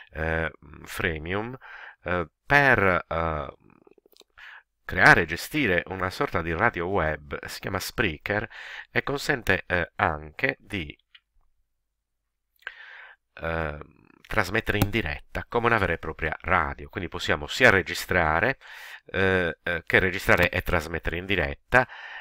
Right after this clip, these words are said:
che archiviare, eh, dei file, eh, audio che abbiamo precedentemente registrato in formato M P tre,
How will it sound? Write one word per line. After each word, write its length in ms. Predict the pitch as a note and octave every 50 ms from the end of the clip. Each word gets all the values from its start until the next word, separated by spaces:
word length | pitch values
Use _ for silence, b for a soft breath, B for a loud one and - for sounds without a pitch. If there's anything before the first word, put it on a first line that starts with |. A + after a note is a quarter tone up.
| B B _
che 240 | - F3 F3+ E3 -
archiviare, 1080 | - F2+ F2+ E2+ - - G2+ F#2+ A#2 C#3 D3 C3 G#2 F2 E2 E2 F2 E2+ F2 E2+ - -
eh, 300 | E2 E2 E2 D#2+ D#2 D#2+
dei 160 | D#2+ F2 E2+
file, 500 | - - - E2 D#2+ D#2 D#2 D#2 D#2 D2+ -
eh, 260 | - E2 D#2+ D2+ D2+
audio 600 | - - G2+ F#2+ F2 D#2+ D2+ C#2+ C#2 C#2 D2 D2+ D2+
che 100 | - F2
abbiamo 300 | D#2+ D#2 E2 D#2 D#2 D2+
precedentemente 680 | - D2+ D2+ - D2+ D2+ D#2 D2 D2+ D#2 D#2+ D2+ -
registrato 640 | D#2 D2 C#2+ - - - - - E2 D#2 D2 - -
in 80 | C#2+ C#2+
formato 420 | - - D2+ D2 D2+ D2 - C#2 C#2
M 100 | D#2 -
P 140 | - - -
tre, 340 | - - F2 F2+ F#2 F#2+